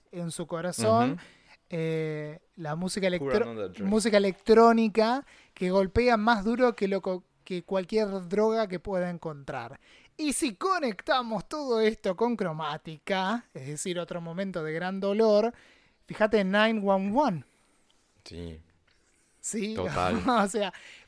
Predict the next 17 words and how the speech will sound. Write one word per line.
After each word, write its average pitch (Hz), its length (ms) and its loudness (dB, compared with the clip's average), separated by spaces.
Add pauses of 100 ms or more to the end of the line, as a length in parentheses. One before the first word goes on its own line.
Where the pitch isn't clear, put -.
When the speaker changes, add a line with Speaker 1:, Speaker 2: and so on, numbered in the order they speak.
Speaker 1:
para 262 320 2
mí, 254 320 0
y 214 100 -2
esto 226 160 -2
lo - 60 2
Speaker 2:
Total. 220 80 4
Speaker 1:
dijimos, 202 420 -2
Luis, 180 380 -2
oportunamente, 180 800 -6
pueden 175 220 -8
buscar 180 300 -6
el 175 100 -4
episodio 170 720 -6
de, 160 200 -10 (260)
especial 180 580 -6
de 160 80 -8
Cromática. 165 720 -8